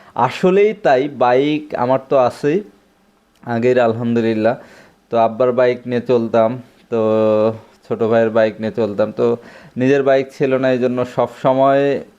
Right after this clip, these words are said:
নিজের মন মতো যে ছুটে চলবো সেই সুযোগটা হয় না, কারণ সবাই যে যার মতো ব্যস্ত, সময় করে নিয়ে বাইক নিয়ে ছুটতে হয়। দেখতে পাচ্ছেন শোরুমের পক্ষ থেকে মিষ্টি নিয়ে আসছে, আর শোরুমের ওনারা আমার পূর্ব পরিচিত, তাই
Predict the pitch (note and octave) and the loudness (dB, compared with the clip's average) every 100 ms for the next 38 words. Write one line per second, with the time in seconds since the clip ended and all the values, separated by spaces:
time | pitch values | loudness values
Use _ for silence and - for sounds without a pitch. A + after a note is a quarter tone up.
0 | _ C3+ A#2+ B2 C#3+ B2+ A#2 B2 C#3+ D3 | _ -6 -4 0 0 2 0 2 0 0
1 | D3 C3+ C3+ C3 B2 - C3 C3+ B2+ C3 | 0 2 2 2 -2 -6 0 0 2 0
2 | A#2+ A2+ B2 - - - _ C3 B2 C3+ | 0 -2 -4 -6 -16 -20 _ -2 0 0
3 | B2 B2 B2+ A#2 A2+ A#2 B2 A#2+ C3 A#2+ | -2 -2 -2 -2 -2 -2 -2 -2 0 2
4 | B2+ A#2 A#2 A#2 A2+ A2+ A#2 G#2+ G#2+ - | 2 0 0 0 0 -2 -2 0 -2 -4
5 | - A2+ B2 - - - _ _ A#2 A#2 | -8 -6 -6 -14 -20 -20 _ _ -4 -2
6 | A#2 A#2+ A#2 A2+ A2 G#2+ G#2 G#2 G#2+ G2+ | -2 0 0 0 0 0 -2 -8 -6 0
7 | G#2+ G2 G#2+ G#2+ - A#2 - A#2 G#2 G2+ | 0 -2 -4 -6 -4 -6 -4 -4 -2 -4
8 | A2+ - _ _ _ _ _ _ - A2 | -4 -14 _ _ _ _ _ _ -8 -8
9 | G#2 B2+ G#2+ - A2+ - A#2 G#2+ G#2 F#2+ | -2 0 0 -2 -8 -2 -2 0 -2 -4
10 | G2+ A#2 A2+ G#2 G#2 - A#2 G#2 G2 F#2+ | -4 -4 -4 -4 -4 -6 -8 -6 -4 -6
11 | - - C#3 - - - - B2 - D3 | -8 -8 -8 -10 -20 -16 -2 -2 0 0
12 | B2+ B2+ B2 B2 A#2+ A#2+ A#2 A2+ - B2+ | 0 0 0 2 2 2 2 -2 -2 -2
13 | A#2 A#2 A#2+ G#2+ G2 G#2+ G2+ A2+ A2+ G#2 | 0 0 -2 -2 -4 -6 -4 -4 0 2
14 | G2+ G2+ | 2 0